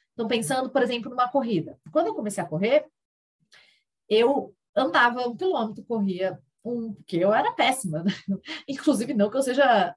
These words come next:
a corredora profissional, mas já consigo, né,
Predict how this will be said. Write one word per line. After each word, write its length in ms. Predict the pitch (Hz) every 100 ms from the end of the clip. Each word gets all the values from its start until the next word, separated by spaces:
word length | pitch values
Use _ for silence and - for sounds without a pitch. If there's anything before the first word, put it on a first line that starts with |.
| _
a 300 | 185 208 294 -
corredora 420 | 233 226 214 226 226
profissional, 560 | 220 - 330 370 254
mas 280 | 311 269 220 180
já 160 | 220 240
consigo, 720 | - 247 233 - 214 311 220
né, 360 | 165 196 175